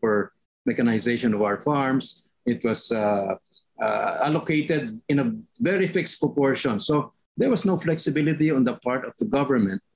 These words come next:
to use the money where it was most needed, especially in the birth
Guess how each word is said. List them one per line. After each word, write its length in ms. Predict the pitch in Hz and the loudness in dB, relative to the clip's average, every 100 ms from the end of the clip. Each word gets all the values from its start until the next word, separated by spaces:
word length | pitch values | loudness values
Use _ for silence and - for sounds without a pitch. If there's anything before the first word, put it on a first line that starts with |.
| _ _ - | _ _ -2
to 80 | 156 | 2
use 420 | 175 180 175 - | 4 4 2 0
the 100 | 139 | 2
money 520 | 139 147 123 120 120 _ _ _ | 4 4 2 2 -2 _ _ _
where 180 | 143 160 | -2 0
it 160 | 160 160 | 0 0
was 180 | 156 | 0
most 280 | 151 156 - | 2 2 2
needed, 340 | 151 151 127 - | 2 2 -2 -4
especially 600 | - - 135 135 139 131 | -8 -4 -2 2 2 4
in 100 | 120 | 2
the 80 | |
birth 420 | 104 95 156 - | 0 -2 -2 -2